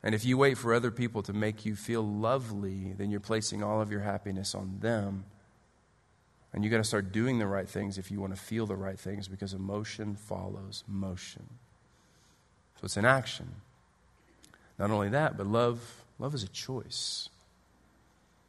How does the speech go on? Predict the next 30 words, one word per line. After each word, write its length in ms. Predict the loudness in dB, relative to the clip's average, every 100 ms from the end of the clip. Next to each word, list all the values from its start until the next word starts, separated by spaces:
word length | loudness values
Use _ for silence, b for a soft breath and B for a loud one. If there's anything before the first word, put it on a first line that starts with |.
| _ _ _ -8
You 40 |
have 100 | -8
to 80 | -6
choose 440 | -6 -4 -2 -4
to 100 | -6
do 220 | -6 -6
it. 160 | -8 -14 -20 _ _ _ _ _ _ _ _ b b b b b
I 60 | 0
have 120 | 0
three 260 | -2 -2
kids, 800 | -2 0 2 2 -2 -4 -6 -8 -16 _ _ _ _ -6
and 100 | -4
for 380 | -2 0 0 -2 -10 -18 _
years, 800 | -4 2 4 4 2 -2 -4 -6 -12 -8
at 140 | -8 -4
each 360 | -4 -4 -6 -4
point 360 | -2 0 0
of 80 | -2 -6 -4
their 240 | 2 4
lives, 420 | 4 4 2 2
we're 220 | 0 0 2
up 320 | 0 -2 -12 b b b b _
two, 280 | 0 2 2
three, 300 | 0 2 2
four, 320 | 2 2 0
five, 340 | 2 2 2 0
six 320 | -2 0 -2
times 400 | 2 4 4 0
a 40 |
night, 340 | -2 0 0